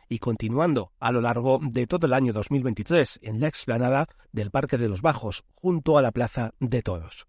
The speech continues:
El objetivo de este evento es destinar todas las ganancias a los proyectos humanitarios de Cruz Roja Roquetas.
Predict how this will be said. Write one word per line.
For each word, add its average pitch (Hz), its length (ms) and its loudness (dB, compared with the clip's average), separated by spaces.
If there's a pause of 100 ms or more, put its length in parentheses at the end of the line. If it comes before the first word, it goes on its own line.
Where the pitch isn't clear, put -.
(600)
El 131 160 0
objetivo 160 400 0
de 160 60 2
este 147 120 -2
evento 151 420 0
es 151 220 0
destinar 123 600 2
todas 127 280 4
las 123 140 2
ganancias 123 560 2
a 117 60 -2
los 139 180 -2
proyectos 127 640 -2
humanitarios 131 540 0
de 120 100 -6
Cruz 156 160 0
Roja 139 400 0
Roquetas. 117 720 -2